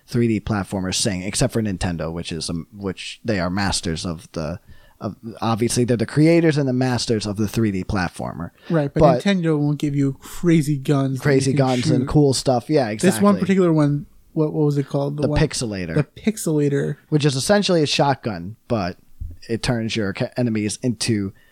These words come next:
Speaker 1: pixelated, like, sprites, essentially.
Speaker 2: Yeah,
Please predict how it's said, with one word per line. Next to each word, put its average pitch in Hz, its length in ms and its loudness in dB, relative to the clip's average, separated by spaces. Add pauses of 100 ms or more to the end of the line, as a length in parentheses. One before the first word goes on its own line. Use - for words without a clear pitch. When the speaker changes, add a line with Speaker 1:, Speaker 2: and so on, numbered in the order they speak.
(160)
Speaker 1:
pixelated, 131 760 0 (180)
like, 101 300 -4 (140)
sprites, 127 640 -2
essentially. 87 680 -4 (220)
Speaker 2:
Yeah, 165 240 0